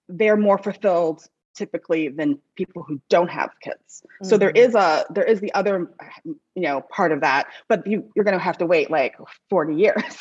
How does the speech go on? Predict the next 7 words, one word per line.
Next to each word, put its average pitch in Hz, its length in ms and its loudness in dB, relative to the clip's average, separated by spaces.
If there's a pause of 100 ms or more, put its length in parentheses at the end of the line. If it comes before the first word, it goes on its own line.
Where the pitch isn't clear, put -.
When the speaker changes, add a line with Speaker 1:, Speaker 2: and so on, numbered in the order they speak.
(140)
Speaker 1:
<laughs> 285 1500 0
for 262 200 6
that, 233 280 2 (120)
that 240 160 -2
other 254 240 0
part 277 300 -8
to 285 120 -6